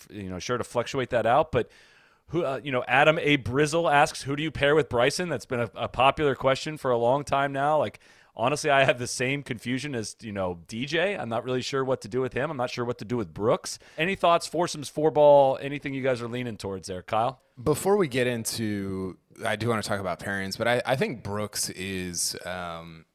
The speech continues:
Speaker 2: I'd like to talk about Brooks 'cause we were texting about this the other day, and I thought K V V had some interesting thoughts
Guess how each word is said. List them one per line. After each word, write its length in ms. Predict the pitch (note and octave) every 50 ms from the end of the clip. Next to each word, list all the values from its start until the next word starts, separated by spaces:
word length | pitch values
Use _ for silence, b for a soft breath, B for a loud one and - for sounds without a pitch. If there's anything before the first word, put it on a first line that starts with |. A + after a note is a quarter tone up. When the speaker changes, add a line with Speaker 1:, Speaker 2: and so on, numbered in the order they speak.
| _ -
Speaker 2:
I'd 120 | G#2+ A2 A#2
like 140 | C#3+ D3+
to 80 | C#3+ C3
talk 140 | A#2+ A#2+ G#2
about 180 | G2 F2+ E2+
Brooks 300 | - F2 D#2+ D#2+ - -
'cause 180 | - G#2+ G2 F#2
we 80 | A#2 C3
were 100 | C3+ B2
texting 360 | - - G#2+ - - G#2+ G2
about 220 | F2+ F#2+ F2+ -
this 200 | - F#2 - -
the 80 | - F2
other 180 | E2+ E2 E2
day, 360 | D#2+ F#2 F#2 F#2 F2+ E2+ E2 E2
and 100 | F2 F2+
I 60 | F2+
thought 240 | - G#2+ G#2 F#2 -
K 140 | - A2+
V 120 | G2+ G#2 G2+
V 120 | F2+ G2 F#2+
had 160 | G2+ G2+ F#2+
some 180 | - G#2 G2+
interesting 380 | F2 F2+ - - - G2+ F#2 F2
thoughts 560 | - F#2 F2 F2 E2+ E2 - - - - -